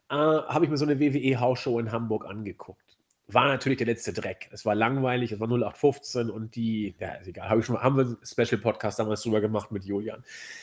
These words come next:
Aber Strowman war so over, also auch bei den deutschen Fans, muss man sich mal, also das hab ich, ich dachte, boah, Hammer. Da war das noch so hip, dass er reinkam und dann seine Arme hochgerissen hat und alle haben mitgemacht.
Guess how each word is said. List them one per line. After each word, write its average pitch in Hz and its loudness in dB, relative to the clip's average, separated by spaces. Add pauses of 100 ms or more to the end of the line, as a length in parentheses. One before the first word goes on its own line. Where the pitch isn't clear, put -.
(380)
Aber 151 8
Strowman 180 0 (180)
war 156 -2
so 202 0
over, 208 -4
also 131 -4
auch 214 -4
bei 202 0
den 175 -2
deutschen 180 -2
Fans, - -4
muss 175 -2
man 170 -2
sich 156 -10
mal, 147 -2
also 135 -4
das 131 -6
hab 160 -2
ich, - -6
ich - -18
dachte, 143 -2
boah, 143 2 (100)
Hammer. 214 0 (580)
Da 117 2
war 147 2
das 160 0
noch 143 2
so 139 2 (380)
hip, 196 8
dass 143 -6
er 127 -4
reinkam 151 -4
und 139 -8
dann 127 -4
seine 131 -4
Arme 160 -2
hochgerissen 151 0
hat 143 -8
und - -14
alle 180 2
haben 156 -6
mitgemacht. 156 -4